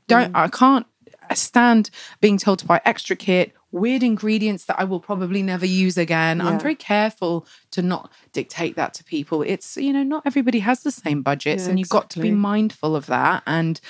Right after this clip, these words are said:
Speaker 1: also space. Look at my kitchen. It's like,
Speaker 2: <laughs>
Speaker 1: thank God this is, like, a podcast, 'cause I think you guys would be
Speaker 2: I
Speaker 1: like,
Speaker 2: like your
Speaker 1: "Oh,
Speaker 2: kitchen.
Speaker 1: God,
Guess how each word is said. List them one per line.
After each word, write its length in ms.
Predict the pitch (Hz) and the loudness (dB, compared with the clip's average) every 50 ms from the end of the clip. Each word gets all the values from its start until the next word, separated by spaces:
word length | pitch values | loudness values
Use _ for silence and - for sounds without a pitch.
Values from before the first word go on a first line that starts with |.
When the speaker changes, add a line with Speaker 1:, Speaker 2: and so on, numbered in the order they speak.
| - - - - - | -18 -18 -20 -6 -4
Speaker 1:
also 260 | 208 208 - - 208 | -4 -2 0 0 -2
space. 540 | 180 - - - - 240 226 175 - - - | -2 -2 -6 -10 -10 -10 -10 -10 -10 -6 -2
Look 360 | 185 202 220 254 262 - - | 2 4 4 4 4 4 2
at 120 | 208 180 - | 2 2 2
my 100 | 160 147 | -2 -8
kitchen. 520 | 143 - 208 208 - - - 151 143 147 | -2 0 0 0 0 -2 -6 -6 -4 -4
It's 240 | 151 156 - - - | -4 -4 -2 2 4
like, 240 | 180 170 170 - - | 6 6 6 4 0
Speaker 2:
<laughs> 160 | - - - | -6 -4 -2
Speaker 1:
thank 420 | - 311 - - 277 269 247 214 277 | -2 0 2 4 4 4 4 4 6
God 240 | 254 254 262 226 | 6 6 6 6
this 220 | 214 214 226 - - | 4 2 4 4 2
is, 160 | 208 185 170 | 2 4 6
like, 220 | 196 190 185 180 - - | 6 4 4 4 2 0
a 120 | - 311 294 294 | 0 2 4 4
podcast, 580 | 226 233 220 - - 170 156 156 160 160 - | 4 2 2 0 2 4 4 4 4 2 0
'cause 260 | - 392 277 226 - | 0 0 0 2 0
I 80 | - - | 4 6
think 160 | - 415 370 196 | 6 6 6 4
you 140 | 214 214 | 4 4
guys 260 | - 202 196 190 180 170 | 6 6 6 6 4 2
would 100 | 185 - | 2 4
be 80 | 175 185 | 6 6
Speaker 2:
I 60 | 185 | 8
Speaker 1:
like, 280 | 180 185 185 180 - | 8 6 6 4 4
Speaker 2:
like 100 | - - 196 | 2 4 4
your 80 | 226 | 4
Speaker 1:
"Oh, 20 | 302 359 | 4 4
Speaker 2:
kitchen. 220 | 269 156 - - 254 | 2 2 2 4 6
Speaker 1:
God, 240 | 226 247 277 233 | 6 6 6 6